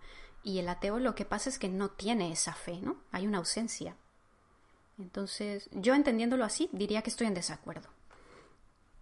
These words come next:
Diecinueve. Tener medidas sanitarias y medicamentos apropiados es bueno para la sociedad.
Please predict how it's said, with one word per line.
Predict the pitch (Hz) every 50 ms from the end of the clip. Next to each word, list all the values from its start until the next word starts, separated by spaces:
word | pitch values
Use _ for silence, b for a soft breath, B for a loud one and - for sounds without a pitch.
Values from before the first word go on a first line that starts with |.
| - - - - - - - - - - - - - - - - - B B B B B B B B B B - -
Diecinueve. | - 220 220 - 208 202 214 208 190 170 170 - - - - - - - - - - - - - - - - - - - - _ _ -
Tener | - 220 214 226 226 247
medidas | 262 269 262 262 247 254 254 254 -
sanitarias | 247 214 208 196 202 - 208 208 220 233 233 - -
y | 208
medicamentos | 202 190 185 185 - 185 190 196 196 196 - 220 - -
apropiados | 202 - - 185 - - 214 220 220 262 277 - - -
es | - 208 196
bueno | 185 185 233 233 247 269 277
para | 277 214 196 180
la | 175 175
sociedad. | - - - - - - - -